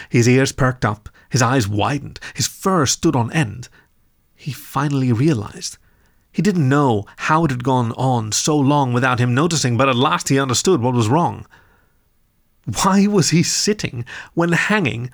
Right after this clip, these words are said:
was much more comfortable? He cleared his throat and looked up at Robin. "Hey,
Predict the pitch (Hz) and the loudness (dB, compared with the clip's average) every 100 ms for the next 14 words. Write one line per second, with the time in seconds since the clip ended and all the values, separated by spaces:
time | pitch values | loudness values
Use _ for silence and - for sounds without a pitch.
0 | _ 180 190 175 190 - 170 180 180 262 | _ -2 0 2 0 -2 -2 -2 -4 -10
1 | - 113 - - _ _ _ _ _ _ | -8 -10 -10 -16 _ _ _ _ _ _
2 | _ _ _ _ _ _ _ _ - 202 | _ _ _ _ _ _ _ _ -4 0
3 | 139 113 151 - - - - - - 147 | 2 2 0 -4 -10 -14 -20 -12 -4 0
4 | 143 131 117 120 123 107 85 - _ _ | 0 0 -2 0 0 -2 -8 -18 _ _
5 | _ _ _ - 175 196 202 151 | _ _ _ -6 0 2 2 0